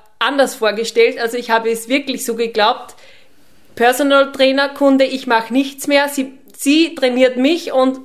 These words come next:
daheim keine Arbeit mehr. Aber das war gar nicht so. Ähm, zuvor,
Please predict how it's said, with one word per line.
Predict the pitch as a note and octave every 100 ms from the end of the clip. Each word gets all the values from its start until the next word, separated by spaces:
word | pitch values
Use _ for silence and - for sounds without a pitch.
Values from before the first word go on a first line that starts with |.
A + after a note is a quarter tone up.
| -
daheim | B3 A3 G#3 G#3+ A3+ C#4 B3+ - - -
keine | A3+ A#3 -
Arbeit | G3+ G3+ G3+
mehr. | G3
Aber | G3 A3+
das | A3+ A3
war | G3+ G3
gar | F#3+ G3+
nicht | G3 -
so. | F#3 E3+ - - F3+ - - -
Ähm, | A3+ A3+ A3+ A3+ G#3+ - - G3+ - - - - - _ _ -
zuvor, | - C#4 - A#3 A#3+